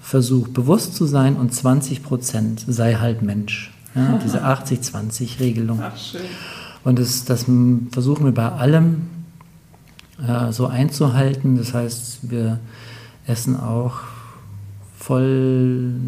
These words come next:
Speaker 1: viel Pizza und Nudeln. <laughs> äh, und, und all das ungesunde Zeug, weil, ähm, ja, weil ich einfach irgendwann auf den,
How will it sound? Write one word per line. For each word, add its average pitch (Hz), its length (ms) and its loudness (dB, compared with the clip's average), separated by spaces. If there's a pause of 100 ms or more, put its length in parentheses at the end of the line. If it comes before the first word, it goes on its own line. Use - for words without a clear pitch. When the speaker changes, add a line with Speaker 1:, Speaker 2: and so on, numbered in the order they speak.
(140)
Speaker 1:
viel 123 800 0
Pizza 127 600 4
und 127 260 6
Nudeln. 131 800 6
<laughs> - 240 -8 (300)
äh, 120 300 2
und, 113 760 -2
und 113 260 -6
all 139 180 6
das 131 220 2
ungesunde 139 460 4
Zeug, 139 500 -2 (140)
weil, 123 480 -2 (580)
ähm, 113 640 -2 (320)
ja, 104 240 -4 (600)
weil 117 160 0
ich 113 140 -2
einfach 120 480 0 (560)
irgendwann 123 760 2 (680)
auf 123 160 -4
den, 117 400 0